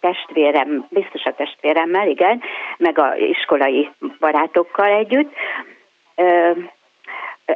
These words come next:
és csak a, csak a méretére, arra a hatalmas bálnára, mert imádtunk ilyen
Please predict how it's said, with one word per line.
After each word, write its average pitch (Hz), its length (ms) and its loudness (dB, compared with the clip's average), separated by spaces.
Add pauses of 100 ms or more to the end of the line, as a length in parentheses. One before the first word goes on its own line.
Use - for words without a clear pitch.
és 220 220 2
csak 208 180 0
a, 240 180 2
csak - 200 -2
a 254 60 4
méretére, 165 880 4
arra 175 220 4
a 196 40 2
hatalmas 156 600 0
bálnára, 143 560 0
mert 151 240 0
imádtunk 160 640 0
ilyen 151 240 2